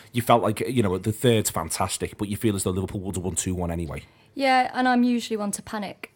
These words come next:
Speaker 2: If we, <laughs> if we go two one, usually my head's gone and I think, "Right, that's it." I didn't even have that this game. I just thought, "Right, fine, two one. I'm, I'm annoyed that we haven't kept the two nil," but, but I think that had a lot to do with,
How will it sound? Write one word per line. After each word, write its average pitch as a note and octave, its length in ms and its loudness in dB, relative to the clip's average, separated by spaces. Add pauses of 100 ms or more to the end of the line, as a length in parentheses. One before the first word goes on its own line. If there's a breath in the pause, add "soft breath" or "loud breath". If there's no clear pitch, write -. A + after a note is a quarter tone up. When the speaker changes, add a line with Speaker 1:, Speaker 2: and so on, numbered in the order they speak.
(140)
Speaker 2:
If - 240 -8
we, G#3+ 160 -2 (140)
<laughs> - 140 -6
if A3+ 140 -2
we C#4 100 -2
go A#3 160 4
two G#3+ 220 -2
one, G3+ 220 -4
usually F#3+ 340 -8
my F3 160 -6
head's F3 240 -8
gone E3+ 160 -6
and E3+ 80 -8
I E3 80 -8
think, E3+ 260 -12
"Right, E3 180 -8
that's - 200 -10
it." F3 120 -10 (280 loud breath)
I A3 80 0
didn't E4+ 200 2
even B3+ 160 2
have A#3+ 180 -4
that D4+ 200 -6
this - 160 -8
game. E3+ 240 -6
I F3 80 -8
just G3 220 -10
thought, F#3 260 -2 (300)
"Right, F#3 240 -2
fine, F3 260 -6
two F3 220 -8
one. E3+ 220 -4
I'm, E3 180 -8
I'm F3+ 100 -8
annoyed F3 360 -4
that - 80 -14
we F3 80 -8
haven't E3 180 -12
kept - 200 -12
the - 60 -18
two E3+ 200 -12
nil," E3 240 -10
but, - 200 -12 (420 loud breath)
but - 100 -2
I A3+ 40 2
think C4+ 220 2
that A#3 200 0
had A3+ 180 -2
a G#3+ 40 -2
lot G#3+ 240 -2
to A3+ 80 -8
do F#3 160 -4
with, E3+ 220 -4